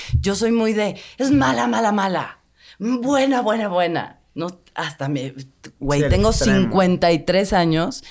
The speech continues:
Speaker 1: y sigo siendo, al-, o sea, no entiendo que hay miles de grises. O sea, yo soy blanco y negro.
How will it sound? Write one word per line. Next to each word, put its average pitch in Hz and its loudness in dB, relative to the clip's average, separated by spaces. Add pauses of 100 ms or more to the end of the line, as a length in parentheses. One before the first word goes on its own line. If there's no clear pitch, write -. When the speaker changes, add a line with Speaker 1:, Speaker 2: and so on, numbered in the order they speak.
(280)
Speaker 1:
y 175 -4
sigo 185 0
siendo, 180 0
al-, 151 -6
o 139 -10
sea, 160 -4
no 175 -2
entiendo 190 -4
que 180 -4
hay 175 -2
miles 190 -2
de 175 -2
grises. 165 -6 (260)
O - -20
sea, 131 -8
yo 156 -4
soy 202 -8
blanco 180 -4
y 190 -8
negro. 160 -8